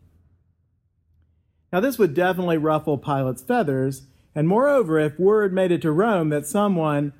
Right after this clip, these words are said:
was trying to usurp the emperor's power and Pilate didn't stomp it out immediately,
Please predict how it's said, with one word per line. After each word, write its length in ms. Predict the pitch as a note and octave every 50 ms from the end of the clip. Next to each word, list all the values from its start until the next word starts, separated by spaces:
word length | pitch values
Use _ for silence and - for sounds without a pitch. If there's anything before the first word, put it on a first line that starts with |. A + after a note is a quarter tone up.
| - -
was 160 | D#3+ D#3+ C#3+
trying 320 | D#3 - F#3+ F#3+ F#3 F3+
to 140 | E3 D#3+ D#3
usurp 400 | D3+ D3 - - F#3 F3+ E3+ F3
the 160 | - D#3 D3+
emperor's 420 | E3+ A3 A3+ - E3+ D#3 D3 D3 C#3
power 460 | - - D3 C#3 C#3 C#3+ D3 D3+ E3
and 320 | G3+ - D#3 C#3 C#3 B2+
Pilate 400 | - - F3+ F3 E3+ E3+ E3 D#3
didn't 240 | C#3+ D3+ D3+ C#3 C3+
stomp 420 | B2 - - - D#3 D3 D3 C3+ D3+
it 80 | C#3
out 160 | C#3 C3+ C3+
immediately, 880 | C3+ C3 C#3 F3 A3+ C4+ C4+ A#3 F#3 F3 E3 D#3+ D#3+ E3 D#3+ D#3 D#3 -